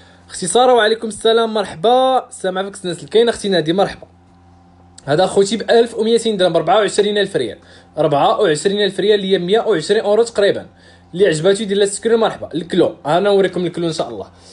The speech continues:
كاين هذا ب ألف وثمانمية درهم، ب-، هذا غزال عاوتاني فيه هاد التويج هنايا. الثمن ديالو ألف وثمانمية درهم، ستة وثلاثين ألف ريال. ستة وثلاثين ألف ريال، هي مية وثمانين اورو.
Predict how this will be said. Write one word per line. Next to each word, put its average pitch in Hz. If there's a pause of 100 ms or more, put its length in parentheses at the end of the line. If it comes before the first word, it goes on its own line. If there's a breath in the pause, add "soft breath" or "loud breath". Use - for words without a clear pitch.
(220 loud breath)
كاين 202
هذا 185
ب 202
ألف 226
وثمانمية 226
درهم، 156
ب-، 165
هذا 170
غزال 156
عاوتاني 165
فيه 170
هاد 160
التويج 160
هنايا. 143 (340 loud breath)
الثمن 214
ديالو 208
ألف 220
وثمانمية 202
درهم، 190
ستة 226
وثلاثين 214
ألف 196
ريال. 131 (400 loud breath)
ستة -
وثلاثين 208
ألف 202
ريال، 135
هي 156
مية 180
وثمانين 214
اورو. 190